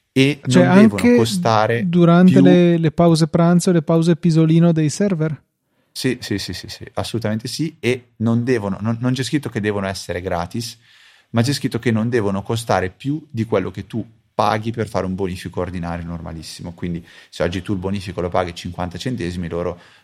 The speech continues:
Speaker 1: te lo potranno fare pagare al massimo cinquanta centesimi con l'istantaneo, che è una cosa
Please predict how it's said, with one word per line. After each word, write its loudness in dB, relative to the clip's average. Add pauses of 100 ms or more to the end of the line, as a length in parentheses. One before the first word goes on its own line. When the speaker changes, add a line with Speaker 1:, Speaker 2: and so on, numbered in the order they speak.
(280)
Speaker 1:
te -6
lo 0
potranno -6
fare -6
pagare -4
al -8
massimo -12
cinquanta -12
centesimi -12
con -12
l'istantaneo, -14
che -4
è -2
una 0
cosa -2